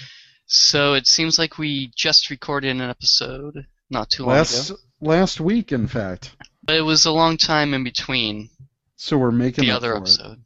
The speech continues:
Speaker 1: So we're making up for it. <laughs> This is a supplemental episode, so those of you who aren't familiar with our supplemental episodes, we take an episode of Star Trek and we basically are putting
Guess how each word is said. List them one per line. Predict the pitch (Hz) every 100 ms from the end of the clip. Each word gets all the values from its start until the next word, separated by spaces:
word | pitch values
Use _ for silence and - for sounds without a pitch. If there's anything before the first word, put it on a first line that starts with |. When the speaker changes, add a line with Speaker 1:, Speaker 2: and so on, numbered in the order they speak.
| _
Speaker 1:
So | - 131
we're | 120
making | 127 131 131
up | 127
for | - 120 117 117
it. | 120 _ _
<laughs> | _ _
This | 139 -
is | 147 -
a |
supplemental | - 156 156 147 147 -
episode, | 151 156 - 160 165 202 - -
so | - 123 120 120 117
those | 139 143 156
of | 147
you | 156
who | 151 143 127 - _ _
aren't | 156 170 -
familiar | - 165 165 160
with | 156 147
our | 151
supplemental | - 156 147 147 151 147
episodes, | 139 - - 131 127 131 - - - - - - _ _ _ -
we | 135 127 123 123
take | - 165 175
an | 143
episode | - - 151
of | 139
Star | - 123 123
Trek | - 127 123 - - -
and | 120 120
we | 120 113
basically | 123 131 139 135 131
are | 123
putting | - 135 131 123